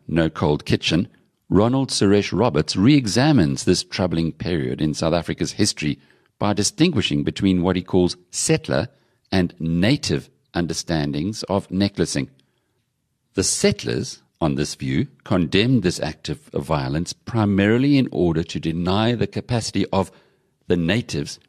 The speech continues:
to be civilized. What kind of human being, such condemnations implied, could commit such a dreadful act?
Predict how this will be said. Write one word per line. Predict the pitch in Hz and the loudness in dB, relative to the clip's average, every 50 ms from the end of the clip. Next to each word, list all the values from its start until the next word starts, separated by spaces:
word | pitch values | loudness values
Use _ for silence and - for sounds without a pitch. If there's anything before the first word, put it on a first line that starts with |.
| _ _ _ _ _ _ _ _ _ | _ _ _ _ _ _ _ _ _
to | - 104 | -6 -4
be | 95 92 | -2 -2
civilized. | 85 - 131 113 101 78 62 58 62 - - _ _ _ _ _ _ _ _ _ _ _ _ _ _ _ _ _ _ _ _ _ | 0 2 2 2 2 0 0 -2 -6 -10 -14 _ _ _ _ _ _ _ _ _ _ _ _ _ _ _ _ _ _ _ _ _
What | - 110 - - | -2 -2 -2 0
kind | - 123 107 98 90 | 0 0 2 2 2
of | 85 | 0
human | - 95 90 85 82 80 78 73 | 0 0 0 0 0 0 -2 -2
being, | 64 90 98 92 76 67 62 60 62 | 0 0 0 0 0 -2 -4 -8 -10
such | - - 80 76 - - | -6 -6 -6 -6 -6 -10
condemnations | - - - 95 82 69 65 71 69 71 69 73 76 73 71 - 76 69 64 | -12 -8 -6 -6 -4 -4 -4 -4 -4 -4 -4 -2 -2 -4 -4 -6 -8 -10 -8
implied, | 64 62 62 62 - - 78 65 64 65 80 - - _ _ _ _ _ _ _ _ _ _ _ _ _ | -8 -8 -8 -8 -8 -8 -6 -4 -4 -4 -6 -6 -10 _ _ _ _ _ _ _ _ _ _ _ _ _
could | - 95 - | -4 -4 -2
commit | - - 87 82 82 101 - - - - | 0 0 2 2 2 0 0 -4 -12 -18
such | _ - - - - - | _ -12 -12 -10 -8 -8
a | 76 | -8
dreadful | 65 64 69 71 71 69 - - 64 | -8 -6 -4 -4 -4 -4 -4 -4 -4
act? | - 67 67 - - - - | -2 -4 -4 -6 -12 -18 -18